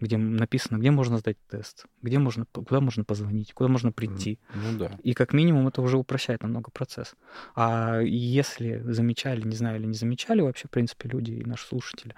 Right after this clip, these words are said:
Speaker 1: а, то, ну, лично я, даже вот будучи жителем Нижнего Тагила изначально, переехавшим в Екатеринбург, я,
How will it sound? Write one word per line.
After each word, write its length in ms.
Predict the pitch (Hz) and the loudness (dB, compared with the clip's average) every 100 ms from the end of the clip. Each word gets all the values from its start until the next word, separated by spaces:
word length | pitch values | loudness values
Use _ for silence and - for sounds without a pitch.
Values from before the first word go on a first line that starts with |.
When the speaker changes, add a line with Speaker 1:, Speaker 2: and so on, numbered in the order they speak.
| - - - - - | -18 -20 -20 -18 -4
Speaker 1:
а, 220 | 117 113 - | -2 -2 0
то, 500 | 139 135 127 120 - _ _ _ _ _ - | 2 4 2 0 -6 _ _ _ _ _ 2
ну, 120 | 127 | 4
лично 280 | 127 - 120 | 4 2 2
я, 220 | 127 127 | 2 2
даже 240 | 113 110 | 0 -4
вот 240 | 117 120 - 160 | -6 -10 -12 -14
будучи 760 | - 117 127 117 - 117 123 113 | -6 -2 -2 -4 -4 -4 -4 -6
жителем 460 | 107 131 117 117 | -6 -4 -4 2
Нижнего 280 | 113 117 110 | 4 4 0
Тагила 360 | - 113 185 185 | -4 2 4 4
изначально, 500 | 123 117 - 117 113 | 2 -4 -6 -8 -8
переехавшим 800 | 117 120 120 - - - 120 123 | -8 -4 -4 -6 -14 -10 -8 -6
в 420 | 127 117 113 113 | -6 -4 0 0
Екатеринбург, 760 | 110 - - - 123 113 - - - - - - - | -2 -6 -10 -2 0 0 -4 -20 -20 -20 -20 -20 -10
я, 760 | 107 107 117 156 180 175 170 | -4 0 2 2 2 2 0